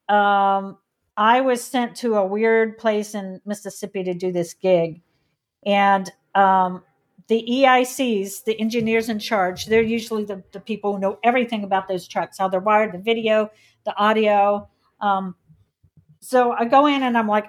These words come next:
"I don't know this board," <laughs> 'cause back then, um, you, it was a crapshoot on a lot of these trucks. It still is to some degree on some of the smaller shows. Some of your bigger shows,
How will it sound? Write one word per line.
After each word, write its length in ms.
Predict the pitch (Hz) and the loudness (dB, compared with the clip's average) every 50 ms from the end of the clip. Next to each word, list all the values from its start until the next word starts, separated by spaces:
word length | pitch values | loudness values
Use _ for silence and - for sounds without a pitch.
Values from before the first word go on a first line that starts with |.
| - | -2
"I 100 | - 226 | -2 0
don't 220 | 262 285 294 302 240 | 2 2 0 0 -2
know 80 | 277 | -2
this 240 | 269 247 262 262 262 | 0 0 -2 -2 -2
board," 300 | - - 247 247 269 - - - - - - | -4 -2 2 2 2 2 2 -4 -14 -20 -20
<laughs> 240 | - - _ - - | -20 -20 _ -6 -4
'cause 180 | - 254 - | -4 -4 -4
back 300 | 233 226 269 262 262 262 262 220 | 2 4 4 4 4 4 0 -4
then, 500 | 214 262 277 285 294 302 311 320 339 302 - _ _ _ _ _ _ _ - | -2 2 2 4 4 2 2 -2 -4 -10 -14 _ _ _ _ _ _ _ 0
um, 500 | 247 247 247 240 240 240 233 233 240 233 _ _ | 4 6 6 6 6 4 2 0 -4 -8 _ _
you, 240 | 220 240 254 254 240 - | -8 -6 -6 -6 -4 -4
it 80 | 240 | -4
was 180 | 240 233 233 220 | -2 -2 -4 -6
a 60 | 226 | -8
crapshoot 640 | 226 - - 262 233 247 240 - - 302 302 320 294 - - | -8 0 2 2 2 2 0 -6 -8 -6 -6 -6 -6 -6 -4
on 160 | 269 269 269 | -2 0 0
a 80 | 269 | 2
lot 180 | 269 269 269 277 | 2 2 2 2
of 80 | 285 262 | 2 0
these 260 | 277 285 285 277 - | -2 -4 -4 -6 -6
trucks. 300 | - - 320 302 311 - | -4 -2 -2 -2 -4 -8
It 140 | 240 226 - | -14 -14 -14
still 320 | - - 339 349 349 339 | -10 -4 -2 -2 0 0
is 260 | 349 349 302 262 - - | 0 0 0 -2 -4 -8
to 100 | 247 240 | -10 -8
some 220 | - - 240 226 | -4 -4 -4 -4
degree 360 | 214 214 202 233 233 240 226 | -4 -6 -4 -2 0 0 0
on 120 | 202 202 208 | 0 -2 -4
some 200 | - 233 214 208 | -6 -6 -6 -4
of 40 | |
the 80 | 202 196 | -4 -6
smaller 440 | 190 - - 214 196 196 202 208 208 | -6 -6 -4 -2 0 0 0 -2 -2
shows. 440 | - - 233 220 220 220 226 226 - | -2 -2 0 2 2 2 2 0 -2
Some 140 | - 226 214 | -2 -2 -2
of 60 | 220 | 0
your 100 | 208 202 | -2 -2
bigger 260 | 196 202 247 247 254 240 | 0 0 0 0 0 -2
shows, 380 | 247 - 247 233 233 233 233 | -2 -2 0 0 0 -2 -4